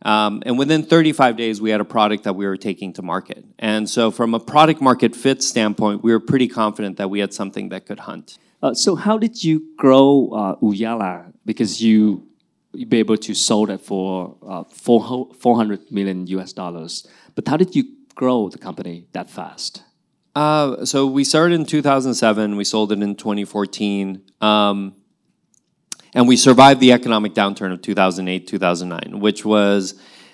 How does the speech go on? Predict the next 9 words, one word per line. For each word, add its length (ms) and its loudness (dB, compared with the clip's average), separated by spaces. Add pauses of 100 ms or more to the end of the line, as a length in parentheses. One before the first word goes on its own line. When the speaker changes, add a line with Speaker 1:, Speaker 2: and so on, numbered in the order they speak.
(120)
Speaker 1:
uh, 380 0
an 160 0
interesting 800 0
time. 520 -4 (120)
Uh, 260 -6
I 120 8
always 360 6
say 220 4
that 380 4